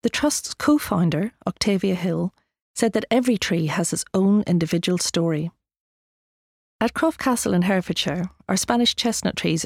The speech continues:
are believed to have grown from the nuts salvaged from Spanish Armada boats more than four hundred years ago.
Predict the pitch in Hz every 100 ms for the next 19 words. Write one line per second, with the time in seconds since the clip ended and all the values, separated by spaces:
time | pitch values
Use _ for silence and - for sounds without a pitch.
0 | - 185 214 247 - 214 175 - 185 165
1 | - 180 185 170 - - - - - 185
2 | 170 190 - - 170 - 202 233 - 208
3 | 180 175 - 160 - 175 170 170 - -
4 | 214 202 196 185 175 226 220 - 151